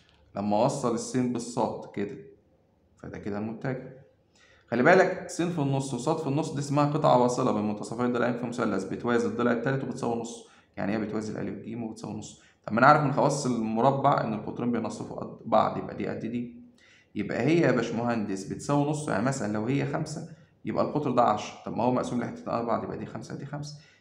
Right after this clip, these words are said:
يبقى إذا الس ص بتكافئ حاجتين، يا إما الألف م متجه يا إما الميم ج متجه. تاني، لازم الألف من الميم لأن دي من فوق لتحت، يبقى لازم من فوق لتحت، أو الميم ج برضه من فوق لتحت. يبقى يا إما الألف ميم يا إما الميم ج. طبعًا ج ميم غلط،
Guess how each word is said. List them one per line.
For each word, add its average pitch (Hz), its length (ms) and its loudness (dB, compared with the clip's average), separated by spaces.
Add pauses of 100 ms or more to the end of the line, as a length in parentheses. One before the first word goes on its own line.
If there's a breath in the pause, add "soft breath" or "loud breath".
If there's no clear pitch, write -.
(120 loud breath)
يبقى - 200 -2
إذا 147 140 2
الس 123 220 -2
ص 139 160 -2
بتكافئ 131 480 -2
حاجتين، - 640 -6 (260 loud breath)
يا 104 240 2
إما 139 180 4
الألف 131 360 2
م 123 200 0
متجه 143 340 -4 (1080 soft breath)
يا 110 260 2
إما 151 180 2
الميم 127 280 4
ج 120 120 0
متجه. 107 540 -8 (1200)
تاني، 101 360 -2 (320 loud breath)
لازم 175 280 4
الألف 170 300 4
من 139 100 2
الميم 135 200 2
لأن 135 260 2
دي 156 260 4
من 120 160 -2
فوق 147 180 -2
لتحت، - 500 -2
يبقى 85 180 -8
لازم 104 200 -2
من 92 100 -4
فوق - 140 -6
لتحت، 131 360 -4
أو 110 120 -2
الميم 123 260 -2
ج 127 60 0
برضه 120 280 -2
من 107 80 -4
فوق 107 160 -8
لتحت. - 260 -10 (380 soft breath)
يبقى 113 200 6
يا 185 80 10
إما 214 120 8
الألف 190 340 4
ميم 190 180 2
يا 151 100 0
إما 151 140 0
الميم 131 280 0
ج. 107 160 0
طبعًا 170 320 4
ج 165 60 0
ميم 156 320 -2
غلط، - 420 -4